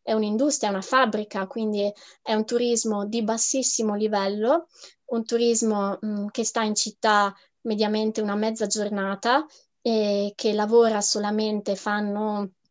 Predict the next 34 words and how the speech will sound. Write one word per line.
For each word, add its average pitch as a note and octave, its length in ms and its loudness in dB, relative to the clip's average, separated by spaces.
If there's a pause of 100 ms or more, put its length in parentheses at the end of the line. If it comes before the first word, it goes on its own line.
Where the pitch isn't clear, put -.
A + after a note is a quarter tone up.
(600)
magari G3+ 400 0
alcuni G3+ 440 -2
un G#3+ 60 0
giro G#3+ 220 2
in G#3+ 100 0
gondola, G#3+ 580 2
tutti A3+ 420 -4
in G#3+ 100 0
carovana, G#3+ 600 -2
in G#3+ 100 -2
gruppi, A3 600 -2 (340)
visitano A3 520 0
gli A3 100 -2
stessi A3+ 320 -2
tre D4 180 0
posti, G#3+ 440 2
risalgono G#3+ 480 -2
sulle G#3 260 -4
navi. G#3+ 300 0
Il G3+ 80 -2
loro A#3 360 2 (100)
centro A#3+ 840 0
è G#3+ 100 0
la G#3 140 0
nave, G3+ 520 0
non G#3+ 180 -2
è G#3+ 60 2
la G#3 120 0
città - 380 -4
che G#3+ 140 -10
visitano, G3+ 580 -6
la F#3+ 120 -4
città G#3 500 2
è G#3 80 -2